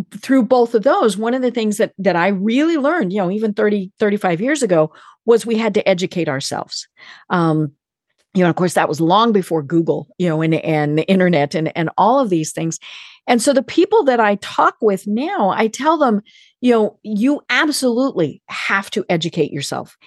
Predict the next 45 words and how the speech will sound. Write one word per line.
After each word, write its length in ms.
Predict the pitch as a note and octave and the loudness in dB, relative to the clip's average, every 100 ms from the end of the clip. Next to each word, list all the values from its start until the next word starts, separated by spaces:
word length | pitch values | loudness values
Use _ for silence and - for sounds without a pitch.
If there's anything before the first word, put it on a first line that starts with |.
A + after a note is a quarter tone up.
| _ _ - | _ _ 0
and 240 | A#3 A#3 | 2 2
don't 320 | C4+ C#4+ F4+ | 2 2 2
do 180 | E4 D4+ | 2 2
it 140 | B3+ - | 2 0
with 180 | G3 | -4
Doctor 320 | - D#3 - D#3 | 0 -2 -2 -10
Google." 440 | D#3 C3 C3+ E3 _ _ | -8 -8 -8 -8 _ _
<laughs> 300 | C4 B3 G3+ | -2 -2 -2
You 260 | F#3+ B3 B3 | 0 2 2
know, 140 | C#4+ | 2
that's, 300 | B3 D4+ - - A#4+ A4 D#4+ | 2 2 0 -2 -6 -6 0
you 60 | D4 | 2
know, 40 | |
you 180 | C#4 E4+ | 4 0
type 380 | - D4 D4+ D#4 | 0 0 0 0
in 160 | C#4+ | -2
something 320 | B3 B3+ B3+ | 0 -2 -2
like 180 | A3 F#3+ | -2 -4
cancer 380 | - B3+ B3+ A#3 | -4 -6 -2 -2
in 80 | G3+ | 0
your, 260 | F#3 F3 - | 0 0 0
your 180 | F3+ E3 | -2 -2
internet, 480 | G3+ G#3+ G3+ F3 - - | 0 0 2 -2 -4 -6
you 120 | F3 | 0
know, 80 | D#3+ | 0
your, 260 | D#3+ D#3 - | 2 0 -2
it 140 | F3 | -2
goes 180 | F3+ E3+ | 2 2
boom, 300 | - C#3 C3+ _ - - | 0 -12 -12 _ -20 -8
because 260 | - A#3 A3+ | 0 2 4
there's 160 | G#3 F#3 | 2 0
just 200 | G3 - | -4 -2
so 160 | F#3 | -2
much 240 | F3 F#3 - | -2 -4 -6
information. 640 | E3 - D3+ D3+ - C#3 _ - - - | -10 -6 -6 -4 -6 -8 _ -20 -20 -16
But 320 | - G3 B3+ A#3 | -4 0 2 0
it's, 440 | B3+ C4 - - - | 0 0 -2 -6 -6
you 180 | A#3+ B3 | 0 0
know, 80 | |
you 100 | G#3+ | 2
need 200 | A3+ C#4 | 2 2
to 80 | F4+ | 0
find 320 | F4 C#4+ B3+ | -2 -2 0
what 160 | A#3 - | 0 0
works 420 | G3+ G#3 - - | 0 -2 -4 -12